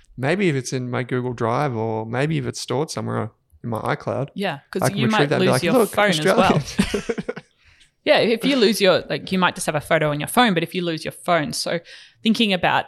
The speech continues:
Speaker 2: if you can have a Google Drive or a iCloud Drive where you can store these documents that you could log into this drive on another person's computer,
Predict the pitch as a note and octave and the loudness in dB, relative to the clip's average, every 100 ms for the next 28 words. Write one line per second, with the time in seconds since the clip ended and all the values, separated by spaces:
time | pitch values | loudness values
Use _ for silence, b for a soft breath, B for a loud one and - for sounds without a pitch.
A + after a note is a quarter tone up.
0 | - F3 F3 E3 F#3+ D#3+ D#3 D#3 A3 A3 | -4 -6 -6 -8 -6 0 0 0 -4 -2
1 | A3 G#3+ F#3+ F3+ F3 F3 E3+ D3 D3 - | -2 0 2 2 0 -2 -2 -2 -2 -4
2 | - - F3 - F#3 E3+ - D#3 C#3 D#3+ | -4 -2 -2 0 0 0 -2 0 0 0
3 | F#3+ E3 E3+ F3 D#3 - E3+ E3+ E3 D#3 | -2 -2 -2 -8 -8 -4 -2 -2 -2 -4
4 | - E3+ D3+ - - F3 F#3 A3 F#3 E3+ | -4 -10 -10 -6 -4 -4 -4 -6 0 2
5 | E3+ E3 D#3 D#3 D3 - C#3+ C#3 C3+ D#3+ | 2 -2 -8 -12 -12 -6 -2 -2 -4 -6
6 | D#3+ D#3 D#3 D3+ D#3 D#3 E3+ - G3 F#3+ | -6 -8 -6 -4 -4 -6 -6 -6 -8 -8
7 | G3+ F#3 G3 A#3 | -8 -4 -4 -4